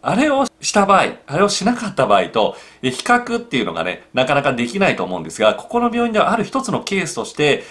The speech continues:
えー、していない職員さんが多いので、病院でね、病院の職員さんでしていない人が多いので、で、どういうふうに、え、何が起きているのかっていうのが、え、非常にですね、まあ、データとして面白い、え、見方ができるんじゃないかなというふうに思っています。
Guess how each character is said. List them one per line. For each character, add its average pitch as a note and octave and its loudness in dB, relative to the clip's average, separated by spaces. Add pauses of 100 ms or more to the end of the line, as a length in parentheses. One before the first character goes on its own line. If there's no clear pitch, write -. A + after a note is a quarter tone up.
(140)
え A#2+ 0
ー、 - -2
し - -6
て G#3+ -2
い G#3 2
な G3 2
い - -8 (220)
職 C3+ -4
員 A#2+ -2
さ G2+ -6
ん F2+ -6
が E2+ -4
多 B2+ 2
い F#2+ -6
の E2 -10
で、 F#2 -8
病 D3+ 2
院 D3+ -2
で C#3+ -4
ね、 - -10
病 E3 -2
院 E3+ -8
の E3 -4
職 D#3 -8
員 D3+ -4
さ D3 -4
ん D3 -4
で D3 -4
し - -10
て B2+ -4
い A#2 -2
な A2+ -2
い F#2+ -6
人 - -8
が E2+ -4
多 G2+ -2
い - -8
の D#2+ -12
で、 G#2 0 (400)
で、 D3+ 0
ど F#3 4
う E3+ 0
い D#3 0
う C#3+ -2
ふ C#3 -4
う C#3 0
に、 D3 -2
え、 A2+ 0
何 C3+ 2
が G2+ 0
起 G2 -2
き - -12
て G#2+ -6
い E2+ -6
る - -16
の E2+ -12
か E2 -6
っ D#2 -12
て - -18
い E2 -12
う E2+ -10
の F#2 -8
が、 C3 4 (240)
え、 B2 -2
非 A#2+ -10
常 D#3+ 0
に D#3 -6
で A#2 -4
す F#2 -10
ね、 E2 -12
ま G#2+ 0
あ、 E2+ -2
デ D#3 2
ー - -2
タ G2 -2
と F#2 -10
し - -6
て F2 -8 (160)
面 A#2+ 0
白 C3 2
い、 - -2 (300)
え、 G2 -4
見 G2 -6
方 B2+ -2
が G#2+ -4
で G#2 -4
き A#2+ -6
る G2 -4
ん E2 -8
じ - -8
ゃ F2+ -4
な E2+ -6
い E2 -10
か F2+ -6
な E2 -6
と - -12
い - -10
う - -14
ふ F#2 -14
う F2 -12
に D2+ -16
思 F2+ -10
っ - -14
て - -16
い E2+ -14
ま F2 -10
す。 - -16